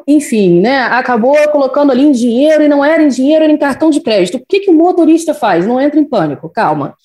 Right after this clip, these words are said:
Já vai aparecer, quando você finaliza a corrida, uma tela pedindo pra que você confirme se o passageiro pagou o valor integral da corrida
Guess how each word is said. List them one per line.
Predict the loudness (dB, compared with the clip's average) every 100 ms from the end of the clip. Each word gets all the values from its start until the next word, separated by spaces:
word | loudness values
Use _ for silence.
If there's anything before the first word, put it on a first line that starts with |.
| _ -4
Já | -2
vai | -2
aparecer, | -2 -2 -2 -2 -2
quando | -2 -2
você | -2 -4
finaliza | -6 -2 0 0 0 -2
a |
corrida, | -2 -2 0 -2
uma | -4 -6
tela | -2 0 2 0 -2 -8 _ _ _
pedindo | -4 0 0 0
pra | 0
que | 0
você | 0 -2
confirme | 0 0 0 0 0
se | -2
o |
passageiro | -6 -2 -2 0 0
pagou | 0 0 0
o |
valor | 0 2 2
integral | 2 0 0 0 0 0 0 0
da | 0
corrida | 0 0 2 0 -2 -6